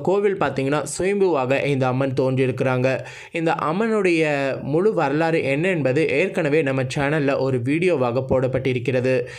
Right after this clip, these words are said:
இதற்கு முன்னாடி இந்த அம்மனுடைய வரலாறு நீங்க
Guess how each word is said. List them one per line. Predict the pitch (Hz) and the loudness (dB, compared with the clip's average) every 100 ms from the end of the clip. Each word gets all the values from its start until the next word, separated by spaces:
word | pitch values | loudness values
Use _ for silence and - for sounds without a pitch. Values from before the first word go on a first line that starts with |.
| - - | -14 -4
இதற்கு | 196 220 226 208 | 0 0 0 0
முன்னாடி | 175 170 | 0 0
இந்த | - 147 147 | 0 0 0
அம்மனுடைய | 135 147 180 165 131 | 0 0 0 2 2
வரலாறு | 127 135 175 156 | 0 0 0 0
நீங்க | 135 127 | 0 -2